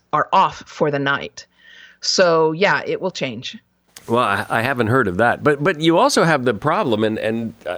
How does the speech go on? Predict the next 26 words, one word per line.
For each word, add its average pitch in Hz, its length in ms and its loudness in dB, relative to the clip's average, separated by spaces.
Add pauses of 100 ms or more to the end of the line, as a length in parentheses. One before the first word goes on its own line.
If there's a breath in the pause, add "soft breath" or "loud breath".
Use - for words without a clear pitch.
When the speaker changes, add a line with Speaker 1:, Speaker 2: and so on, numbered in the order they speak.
(120)
Speaker 2:
I 110 100 0
know 139 180 4
there's 113 220 2
a 110 80 4
lot 110 260 2
of 190 100 -2
people 107 360 0
that, 98 260 0
regardless 110 720 0
of 92 160 -2
the 85 80 -2
company 127 600 -2
policy, 113 680 0 (320 loud breath)
get 117 140 4
very 135 320 2
anxious 113 500 0
if 98 100 -4
they 101 160 4
don't 104 220 2
check - 280 0
their 98 200 2
email 87 420 2
every 73 220 -2
ten 73 280 -4
minutes. - 420 -6 (180)
And, 92 320 0